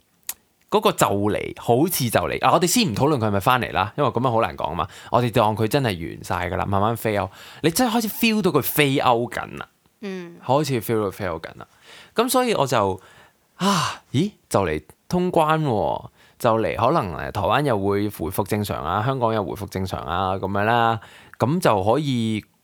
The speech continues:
Speaker 1: 過返一啲三年前或者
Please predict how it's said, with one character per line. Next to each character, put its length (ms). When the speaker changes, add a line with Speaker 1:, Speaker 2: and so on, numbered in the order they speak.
Speaker 1:
過 180
返 220
一 40
啲 500
三 380
年 200
前 340
或 120
者 120